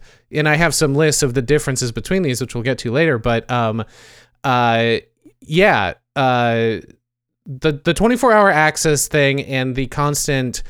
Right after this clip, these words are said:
content creation, um, definitely has increased the amount, I, I think, I don't know if there's been a study on this. I didn't,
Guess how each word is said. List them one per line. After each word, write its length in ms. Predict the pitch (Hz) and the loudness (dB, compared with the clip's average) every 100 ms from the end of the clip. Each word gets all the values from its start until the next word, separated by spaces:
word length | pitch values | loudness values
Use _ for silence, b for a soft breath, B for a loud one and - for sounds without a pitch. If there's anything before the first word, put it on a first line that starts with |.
| b b b - | b b b -4
content 480 | 139 131 151 147 | 0 0 0 -2
creation, 800 | - 151 147 147 - 165 160 165 - b b b | -4 -2 0 0 -2 -4 -4 -6 -12 b b b
um, 640 | 143 131 123 117 113 113 110 - _ _ _ _ - | -2 0 2 0 -2 -4 -6 -12 _ _ _ _ -8
definitely 380 | 135 170 180 156 | 0 0 0 0
has 640 | 151 135 123 120 - - - | 2 2 0 -2 -4 -6 -4
increased 560 | 143 123 139 120 - _ _ | -4 -2 -2 -2 -6 _ _
the 120 | 147 | -2
amount, 340 | 143 151 175 156 | 0 2 0 2
I, 280 | 180 226 202 | 2 2 2
I 200 | 190 220 | 2 2
think, 260 | - 135 - | 0 -4 0
I 100 | 208 | 2
don't 100 | 247 | 4
know 100 | 220 | 2
if 60 | 190 | 2
there's 160 | 165 | 0
been 100 | 160 | -2
a 60 | 131 | -2
study 340 | - 143 147 | 0 0 2
on 140 | 156 156 | 0 0
this. 200 | 156 - | -2 -2
I 180 | 135 | -2
didn't, 360 | 147 143 143 | 0 0 -2